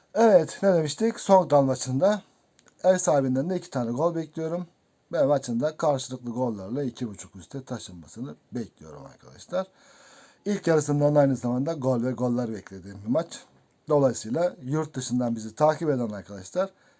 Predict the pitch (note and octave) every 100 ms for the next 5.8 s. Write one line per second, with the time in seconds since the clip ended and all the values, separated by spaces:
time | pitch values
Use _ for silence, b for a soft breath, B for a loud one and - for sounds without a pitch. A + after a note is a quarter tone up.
0 | b - E3+ C3 B2 D#3 C3+ A2+ A2+ C#3
1 | D#3 B2+ B2+ C3 C3 A#2 F#2+ G#2 G2 A#2+
2 | D3+ C3+ A#2+ G#2 F#2 F#2+ F#2+ F2+ - F3+
3 | b b b b - C#3 C#3+ C3 G#2 G2
4 | F#2+ G2 G2+ - C3 D#3+ _ _ - A2
5 | F#2+ D#2 B2 A#2 - D#2 D2